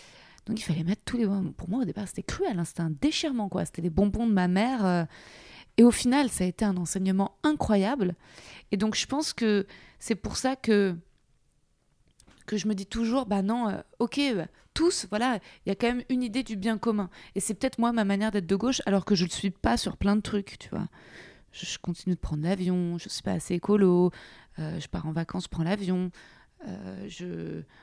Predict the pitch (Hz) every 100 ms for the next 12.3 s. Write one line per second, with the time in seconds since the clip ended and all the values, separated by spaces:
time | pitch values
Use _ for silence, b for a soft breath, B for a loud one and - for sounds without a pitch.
0 | b - 214 202 196 180 180 180 196 190
1 | 196 226 269 247 - 165 - 220 208 208
2 | 214 - 175 208 202 180 - b b -
3 | 185 - - - - B B - - 165
4 | 180 175 175 156 156 165 170 180 156 175
5 | 175 208 226 B B - 180 180 175 175
6 | 175 180 214 254 B B B _ - 156
7 | 151 165 - 175 208 208 185 b b b
8 | 208 190 208 190 220 214 - 254 _ _
9 | - - - - 185 - 220 - - 185
10 | 165 190 185 175 170 B B B B -
11 | 202 - - - - - b b b 185
12 | 202 247